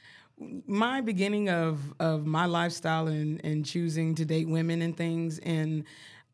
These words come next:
I, I entered it kinda wrong because I was still thinking hetero-like and applying it to my gay lifestyle in the sense of, like,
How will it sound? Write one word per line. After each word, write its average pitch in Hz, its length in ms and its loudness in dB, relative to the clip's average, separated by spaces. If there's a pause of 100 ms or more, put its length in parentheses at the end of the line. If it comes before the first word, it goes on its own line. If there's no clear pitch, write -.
(320)
I, 185 300 4
I 180 160 6
entered 233 300 0
it 196 120 0
kinda 180 260 2
wrong 170 680 -2
because 185 420 0
I 175 720 0 (100)
was 170 260 0
still 175 640 -2
thinking 170 480 -2
hetero-like 180 1600 -2 (640)
and 170 200 2
applying 170 420 0
it 170 160 -4
to 156 680 -2 (540)
my 165 360 0
gay 160 220 0
lifestyle 175 720 -2 (460)
in 175 100 2
the 160 60 4
sense 175 340 -2
of, 165 200 0
like, 156 440 0